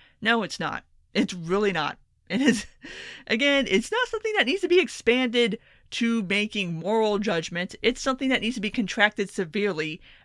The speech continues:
back down to where it is supposed to be constitutionally. And even further back than that, if you really want to go there. But wh-, I'll settle for taking it back to Amendments one through nine.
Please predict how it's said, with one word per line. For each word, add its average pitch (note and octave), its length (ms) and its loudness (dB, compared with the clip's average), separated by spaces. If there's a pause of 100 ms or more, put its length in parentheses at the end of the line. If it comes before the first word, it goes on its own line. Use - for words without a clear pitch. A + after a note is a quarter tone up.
back G3+ 360 2
down B3+ 320 2
to A3+ 460 -2 (360)
where G3 540 6
it A3 160 4
is B3+ 140 2
supposed A#3+ 340 -2
to F#3 80 -6
be A3+ 340 -2
constitutionally. G#3+ 1080 0 (600)
And B3 200 2
even C#4+ 180 -4
further C#4 260 6
back C4+ 260 4
than C4+ 120 0
that, C#4 300 6 (200)
if A3+ 180 -6
you A#3+ 100 -2
really A#3+ 180 4
want A#3 160 4
to A3+ 60 0
go B3+ 160 6
there. A#3 320 4 (180)
But C4+ 220 4 (140)
wh-, A3 220 8
I'll C4 200 6
settle F4+ 280 0
for D4+ 120 -6
taking B3+ 300 2
it G#3 100 0
back G#3+ 280 4 (300)
to A#3 580 0 (500)
Amendments A3+ 420 4
one A3 140 2
through G3 140 2
nine. F#3 360 4